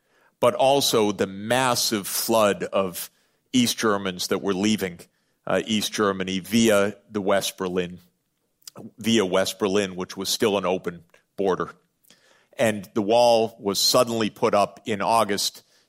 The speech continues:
nineteen sixty-one. And Kennedy understood intuitively from the first moment, "Don't challenge it. It's on the Soviet side. And ironically, it will perhaps prevent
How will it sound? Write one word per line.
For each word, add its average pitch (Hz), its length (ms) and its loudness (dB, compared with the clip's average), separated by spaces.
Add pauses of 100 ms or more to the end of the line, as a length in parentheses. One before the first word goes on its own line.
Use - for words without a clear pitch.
(100)
nineteen 104 420 -2
sixty-one. 87 800 -6 (600)
And 101 420 -4 (220)
Kennedy 117 460 0
understood 95 720 -4 (280)
intuitively 98 800 -2
from 92 240 -6
the 90 80 -8
first - 340 -6
moment, 95 460 -4
"Don't 104 260 -2
challenge 117 480 -2
it. 113 200 -6 (480)
It's - 220 -6
on 98 180 0
the 87 80 -10
Soviet 98 500 -2
side. 101 520 0 (540)
And 107 160 -2
ironically, 95 920 0
it 107 220 -4
will 92 320 -4 (520)
perhaps 104 520 -2
prevent 95 640 -4